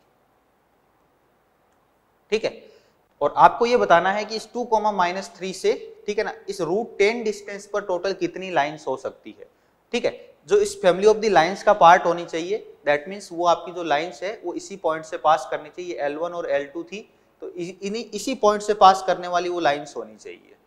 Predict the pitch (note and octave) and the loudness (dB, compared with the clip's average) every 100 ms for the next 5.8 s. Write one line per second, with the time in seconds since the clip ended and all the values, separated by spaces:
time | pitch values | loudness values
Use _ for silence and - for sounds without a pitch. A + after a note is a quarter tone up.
0 | _ _ - D3+ G3 G3 - - - _ | _ _ -10 0 0 0 -8 -16 -20 _
1 | _ C#3+ D#3 F#3 G3 E3+ E3 E3 D#3+ F3 | _ -4 0 2 6 4 4 -4 -4 -8
2 | G#3+ _ _ _ _ _ _ - G3 F#3 | -10 _ _ _ _ _ _ -6 -4 0
3 | A3+ A3 A3 G#3+ G#3 G#3+ G3 F3 E3 E3 | 2 4 2 2 0 0 0 4 4 2
4 | G3+ F#3+ D#3+ D#3+ G3+ G3+ F3 F3+ F#3+ F#3 | -6 -2 -2 -2 -8 -8 -4 -2 -2 -6
5 | G3 F#3+ F3 D3+ D3 C3 G#2+ | -8 -8 -12 -12 -14 -12 -14